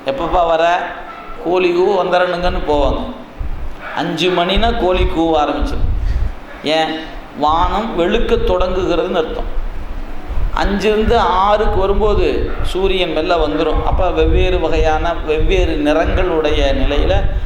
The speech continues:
அந்த பறவைகள்லாம் ஒண்ணொண்ணா சத்தம் போட ஆரம்பிச்சிடும்.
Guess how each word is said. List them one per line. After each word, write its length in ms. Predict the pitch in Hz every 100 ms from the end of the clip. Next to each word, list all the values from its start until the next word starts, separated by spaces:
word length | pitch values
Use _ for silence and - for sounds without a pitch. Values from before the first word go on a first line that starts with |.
| - -
அந்த 200 | 160 160
பறவைகள்லாம் 720 | 151 151 175 180 170 190 156
ஒண்ணொண்ணா 300 | 160 170 180
சத்தம் 420 | 170 156 - 156 147
போட 180 | 143
ஆரம்பிச்சிடும். 640 | 135 135 139 131 123 -